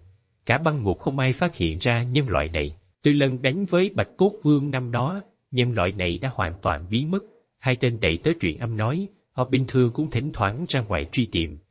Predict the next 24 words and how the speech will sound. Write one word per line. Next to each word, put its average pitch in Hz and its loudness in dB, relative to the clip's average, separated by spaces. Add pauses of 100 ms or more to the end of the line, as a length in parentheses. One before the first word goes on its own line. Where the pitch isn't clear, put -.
(180)
Một 107 2
khi 170 2
tìm 92 0
được 95 0
La 143 2
Phong, 147 0 (300)
hai 156 2
người 113 2
họ 110 0
tự 104 2
nhiên 135 -2
có 170 0
thể 131 0
lập 104 0
tức 202 4 (120)
thông 127 -2
báo 131 0
cho 123 0
chủ 110 -2
nhân 117 0
Ngân 113 0
Mâu. 123 2 (500)
Người 135 6
bảo 110 0